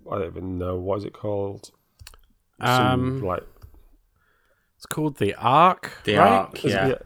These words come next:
Speaker 2: Yeah, the
Speaker 1: Is it,
Speaker 2: Ark,
Speaker 1: it
Speaker 2: which is like, this is wha-, one of the first moments when I had to, like, double check when this film was made, is because, like, the Ark is, uh, like, a bubble
Speaker 1: Hmm.
Speaker 2: that they get sucked in,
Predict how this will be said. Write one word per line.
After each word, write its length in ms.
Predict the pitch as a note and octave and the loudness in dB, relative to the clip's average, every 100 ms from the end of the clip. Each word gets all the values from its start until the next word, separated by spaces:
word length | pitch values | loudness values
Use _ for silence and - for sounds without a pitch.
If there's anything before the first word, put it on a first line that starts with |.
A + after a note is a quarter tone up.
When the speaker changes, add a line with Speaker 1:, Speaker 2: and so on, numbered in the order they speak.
| - - _ | -20 -20 _
Speaker 2:
Yeah, 300 | C3 C3+ A#2+ | -2 2 2
the 120 | A2+ B2+ | 2 0
Speaker 1:
Is 40 | |
it, 20 | |
Speaker 2:
Ark, 320 | B2+ A#2+ A2+ - | 2 4 2 0
Speaker 1:
it 80 | - | -2
Speaker 2:
which 280 | C#3 - C3+ | -2 0 -2
is 160 | B2+ | 0
like, 300 | C3 B2 - - - - _ - | 2 2 -2 -12 -20 -20 _ 0
this 280 | F3+ A3 | 2 4
is 140 | F3+ D3+ | 0 0
wha-, 180 | D3+ C#3+ | 0 2
one 160 | C#3+ | 2
of 80 | C3+ | 2
the 80 | B2+ | 2
first 320 | - C#3 B2+ | 0 0 2
moments 280 | A#2+ A2 - | 0 0 0
when 100 | A2+ | 0
I 140 | A2 | 0
had 180 | G#2+ A2 | 0 -2
to, 120 | - G#2+ | -2 -2
like, 220 | G#2 F#2+ _ _ | -2 -6 _ _
double 280 | G#2+ A2+ G#2+ | -4 -2 -4
check 420 | - - G#2+ - - | -6 -2 -4 -4 -4
when 120 | G2+ | -4
this 180 | G2+ - | -4 -4
film 280 | A#2 G2+ G2+ | -2 0 -2
was 160 | F#2+ | -6
made, 360 | G#2 F2 E2 - | -8 -8 -10 -16
is 120 | G2 | -14
because, 400 | - - G2 F#2 | -10 -6 -6 -6
like, 200 | F#2+ F#2+ - - - _ - | -6 -8 -12 -20 -20 _ -4
the 120 | A2+ | 0
Ark 400 | D3+ D3+ D#3 - | 6 6 4 2
is, 480 | A2 A2+ G#2+ - - | 2 2 2 -2 -6
uh, 120 | G#2+ | -4
like, 220 | G#2+ G#2 G#2 | -2 -2 -4
a 100 | F#2 _ - | -6 _ -4
bubble 580 | G#2+ A2+ D3+ E3+ F#3 - _ _ _ _ _ _ _ _ _ _ _ - | -2 0 2 0 -2 -14 _ _ _ _ _ _ _ _ _ _ _ 0
Speaker 1:
Hmm. 220 | A#2 A2 G#2 | 2 2 0
Speaker 2:
that 140 | B2 | -2
they 140 | A2+ A#2 | 0 0
get 200 | A2+ - | 0 -2
sucked 480 | - C3+ B2+ - D3 | -2 -2 -2 -2 0
in, 280 | D3+ D#3+ | 0 0